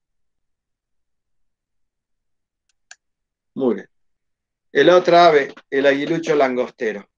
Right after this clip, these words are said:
Un ave que está en peligro no grave de extinción, pero dado el uso de las diferentes sustancias en los campos, se dio, empezó a tener problemas, ¿no? Es un ave que migra desde los Estados Unidos,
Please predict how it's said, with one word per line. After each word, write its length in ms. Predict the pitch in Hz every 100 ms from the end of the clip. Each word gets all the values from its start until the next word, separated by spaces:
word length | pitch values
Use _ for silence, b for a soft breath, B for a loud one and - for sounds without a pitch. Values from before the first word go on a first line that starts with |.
| _ _ _ _
Un 160 | 135 147
ave 340 | 151 156 147
que 120 | 139
está 340 | 123 - 139 -
en 360 | - 127 120 117
peligro 1000 | 127 127 131 123 127 123 120 113 110 _ _ _ _ _ -
no 220 | 127 139
grave 320 | 139 139 135
de 60 | 135
extinción, 560 | 127 156 160 190 208 196
pero 180 | 143 127
dado 240 | 135 143 131
el 140 | 131
uso 320 | 147 - 131
de 80 | 123
las 160 | 117 113
diferentes 640 | 117 123 131 123 131 123
sustancias 560 | 131 120 143 139 123 139
en 60 |
los 120 | 135 -
campos, 560 | 147 147 143 160 156 _ _ _ _ _ _ -
se 240 | - 120
dio, 760 | 117 127 127 127 120 113 104 _ _ _ _ _ _ _ _ _ _ _ _
empezó 360 | - 120 - 139
a 60 |
tener 280 | 127 120 123
problemas, 560 | 120 117 113 107 104 101
¿no? 220 | 127 147 _ _ _ _ _ _ -
Es 320 | 139 143 143
un 160 | 143
ave 420 | 143 143 143 143 -
que 140 | 131
migra 480 | 131 135 139 135 127
desde 540 | 117 110 113 113 110
los 200 | 113 113
Estados 420 | 117 - 127 117 139
Unidos, 560 | 151 180 147 139 _